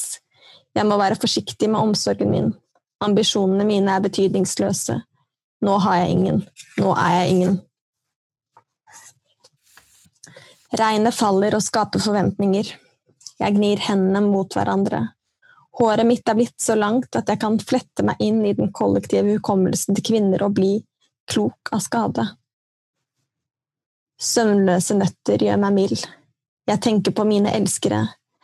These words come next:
Dere er solen. Dere er mitt traume. Jeg har drevet dere ut og blitt miraklet. Jeg navngir alt jeg elsker.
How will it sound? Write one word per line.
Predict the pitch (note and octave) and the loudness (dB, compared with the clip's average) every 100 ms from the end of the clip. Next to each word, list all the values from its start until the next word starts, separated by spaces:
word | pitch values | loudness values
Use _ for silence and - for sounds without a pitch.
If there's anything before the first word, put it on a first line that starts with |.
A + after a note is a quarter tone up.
| _ _ - | _ _ -2
Dere | A3+ F#3+ G3 G3 | 0 2 2 2
er | F#3 | 0
solen. | F#3 F3+ - G#3 - _ _ - _ | 0 0 0 -4 -6 _ _ -20 _
Dere | - G3+ F#3 | 0 2 2
er | G3+ | 2
mitt | G#3+ G3+ | 0 0
traume. | - G3+ F3 F3 - _ _ _ _ _ - | 0 2 4 2 -2 _ _ _ _ _ -4
Jeg | F#3+ G#3+ | 0 2
har | G#3+ | 2
drevet | B3 G#3 F3+ G3+ | 2 2 0 0
dere | A3 G3 | 0 2
ut | A3 A#3 - - - - | 0 -2 -4 -8 -8 -4
og | G#3+ | 0
blitt | G#3 F#3+ | 2 2
miraklet. | A3+ G3 F3 - A3+ - - - C#3+ - _ _ _ _ _ _ _ - - _ _ _ _ _ _ _ _ _ _ _ _ _ - | 0 0 -2 -2 -2 -2 -8 -8 -10 -14 _ _ _ _ _ _ _ -20 -20 _ _ _ _ _ _ _ _ _ _ _ _ _ -2
Jeg | G#3+ | 2
navngir | A3 A3 F#3 F3+ G3+ G3+ | 2 4 4 4 2 0
alt | F3+ - | -2 0
jeg | - - | -2 -2
elsker. | - - - | -4 -4 -6